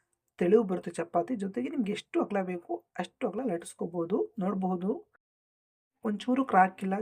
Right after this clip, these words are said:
ಜೊತೆಗೆ ರೌಂಡ್ ಶೇಪ್ ಆಗಿ ಬರ್ತಾ ಇದೆ ಅಲ್ವಾ ಚಪಾತಿ. ಇವಾಗ ನಾನು ಸ್ಟವ್ನ ಆನ್ ಮಾಡಿಬಿಟ್ಟು ಹಂಚು ಕಾಯ್ಲಿಕ್ಕೆ ಇಟ್ಟಿದ್ದೆ. ಆ, so ಇವಾಗ ಆ ಚಪಾತಿಯನ್ನ ಹಾಕೊಳ್ಳೋಣ. So ನೋಡಿ, ಹಂಚು ಕಾಯ್ಬೇಕಾದ್ರೆ ಹೈ ಫ್ಲೇಮಲ್ಲಿ ಇಟ್ಕೊಳ್ಳಿ, ಬೇಯಿಸ್ಬೇಕಾದ್ರೆ ಮೀಡಿಯಂ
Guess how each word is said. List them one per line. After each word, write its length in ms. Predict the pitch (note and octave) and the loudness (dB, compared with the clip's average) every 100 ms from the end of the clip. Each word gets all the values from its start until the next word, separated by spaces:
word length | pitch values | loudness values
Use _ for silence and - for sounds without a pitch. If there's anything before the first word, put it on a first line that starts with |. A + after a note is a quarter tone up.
| F#3+ | -4
ಜೊತೆಗೆ 280 | F3+ F3 A#3+ | -6 -4 -4
ರೌಂಡ್ 200 | F3 F#3+ F#3+ | -2 -4 -4
ಶೇಪ್ 180 | F#3 F3+ | -2 -2
ಆಗಿ 140 | F#3 F3 | -2 -2
ಬರ್ತಾ 220 | E3+ F#3 | -2 -2
ಇದೆ 100 | F3 F3 | -2 -2
ಅಲ್ವಾ 160 | F3 F#3+ | -2 -4
ಚಪಾತಿ. 400 | E3 E3+ E3 - C4+ - - _ - | -4 -2 -2 -4 -8 -8 -20 _ 0
ಇವಾಗ 160 | G#3+ A3 | 2 2
ನಾನು 140 | G#3+ B3+ | 2 0
ಸ್ಟವ್ನ 260 | - G#3+ A#3 G#3 | 0 -2 -2 -2
ಆನ್ 100 | F3+ | -2
ಮಾಡಿಬಿಟ್ಟು 340 | F#3 F3 F3 B3+ - - F#3+ | -2 -2 -2 -2 -4 -8 -6
ಹಂಚು 240 | F#3+ A#3+ - | -4 -4 0
ಕಾಯ್ಲಿಕ್ಕೆ 380 | F3 F#3+ F#3+ G3 - | 0 0 -2 -4 -6
ಇಟ್ಟಿದ್ದೆ. 380 | - F3 G3 D4 F4 - - - | -6 -4 -2 -4 -6 -18 -18 -8
ಆ, 60 | G3 F#3+ | -6 -4
so 100 | - B3+ F#3 | 2 2 4
ಇವಾಗ 220 | F3+ F3+ D4 F4 _ _ _ _ _ - | 0 0 0 -2 _ _ _ _ _ -14
ಆ 40 | - - | -8 -2
ಚಪಾತಿಯನ್ನ 600 | F3 G3+ G3+ G#3 F#3 G#3+ C#4 - - | 0 0 0 0 -2 -2 -6 -8 2
ಹಾಕೊಳ್ಳೋಣ. 420 | F#3 F#3 F3 E3+ B3 E4+ - | 2 4 0 0 -2 -6 -12
So 80 | - F#3 | -6 -2
ನೋಡಿ, 180 | F3 C4 F4 _ _ _ _ _ _ _ _ _ | 0 -2 -4 _ _ _ _ _ _ _ _ _
ಹಂಚು 300 | G3+ A#3 A3+ C4+ | -4 -4 -4 -2
ಕಾಯ್ಬೇಕಾದ್ರೆ 640 | - F3+ G#3 G#3+ F3+ F3 A#3 - | 4 6 6 6 4 2 -2 -2
ಹೈ 100 | G#3 | -2
ಫ್ಲೇಮಲ್ಲಿ 320 | G#3 F#3+ F#3 F3 | 0 0 2 0
ಇಟ್ಕೊಳ್ಳಿ, 320 | - E3+ G3+ E4+ - _ F3+ | 0 -2 0 -6 -10 _ -2
ಬೇಯಿಸ್ಬೇಕಾದ್ರೆ 680 | D#3+ A#3 G#3 F#3+ F#3+ E3+ G#3+ C#4 - _ - G3 | 2 2 0 -2 0 0 0 -2 -6 _ -2 2
ಮೀಡಿಯಂ 280 | G3 A3+ C#4+ | 4 4 4